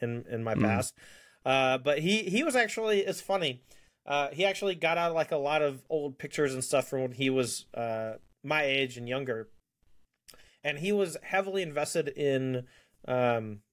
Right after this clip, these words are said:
Speaker 1: not rec league baseball. What's the minor league baseball? He played a ton of minor league baseball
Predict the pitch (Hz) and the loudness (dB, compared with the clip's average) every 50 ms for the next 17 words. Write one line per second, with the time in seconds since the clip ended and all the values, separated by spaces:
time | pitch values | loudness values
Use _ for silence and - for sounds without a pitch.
0 | _ _ _ - - - _ _ _ - 156 202 233 240 - _ - 139 139 180 | _ _ _ -20 -20 -20 _ _ _ -4 -2 0 0 0 -4 _ -8 -4 -2 -2
1 | 180 - 175 165 151 135 123 139 139 135 - - 131 120 113 110 107 - 147 156 | -2 0 -2 -4 -2 0 2 2 2 0 -2 -4 -2 -2 -2 -2 -4 -2 -4 -4
2 | 160 - - 165 165 156 151 147 143 143 143 160 185 190 190 180 170 160 151 131 | -4 -4 0 2 4 4 4 4 2 0 0 2 2 2 2 2 0 -2 -2 0
3 | 135 131 127 - 110 101 98 95 156 151 - 190 180 170 156 - - 143 - - | 0 0 0 -2 -8 -8 -8 -8 -10 -4 2 4 4 4 4 0 -6 -10 -8 -6
4 | - - 202 208 196 175 160 170 170 170 165 160 151 151 135 131 135 139 131 - | -2 0 2 4 2 2 2 0 0 2 0 0 -2 -4 -2 -2 -2 -2 -2 -4
5 | - 123 120 113 113 113 - | -6 -6 -4 -4 -6 -8 -10